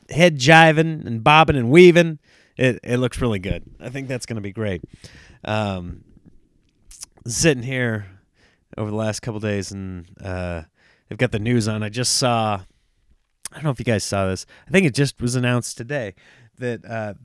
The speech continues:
that guy that shot up the synagogue in Pittsburgh I saw, I mean, what a, what a horrible thing that was. Just a frickin' asshole to do that. And that's an understatement,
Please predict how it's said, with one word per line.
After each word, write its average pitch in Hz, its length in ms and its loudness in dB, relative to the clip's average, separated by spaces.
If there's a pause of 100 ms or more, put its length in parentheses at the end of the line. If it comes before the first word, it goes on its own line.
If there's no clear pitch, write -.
that 117 280 -10
guy 123 320 0
that 113 200 -4
shot 123 420 0
up 117 260 -6
the 113 240 -2
synagogue 131 580 0
in 107 100 -8
Pittsburgh 110 680 -4 (960)
I 120 220 -4
saw, 139 340 2 (240)
I 147 80 -6
mean, 135 180 -2
what 170 160 0
a, 123 80 -2 (300)
what 151 180 -8
a 120 40 -6
horrible 139 640 0 (240)
thing 110 240 -6
that 98 200 -4
was. 95 360 -4 (220)
Just 185 260 -2
a 113 60 -4
frickin' 165 640 0 (960)
asshole 120 800 0 (840)
to 131 160 -2
do 127 220 2
that. 117 180 2
And 147 120 0
that's 170 180 2
an 147 80 0
understatement, 101 760 -4